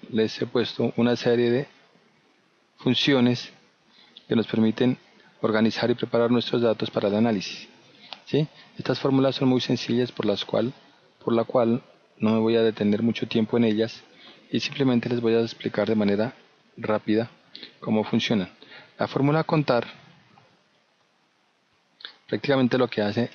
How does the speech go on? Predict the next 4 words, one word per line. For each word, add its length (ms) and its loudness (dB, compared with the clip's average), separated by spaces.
es 160 -2
contarnos 680 0
cuántos 420 0
datos, 520 -2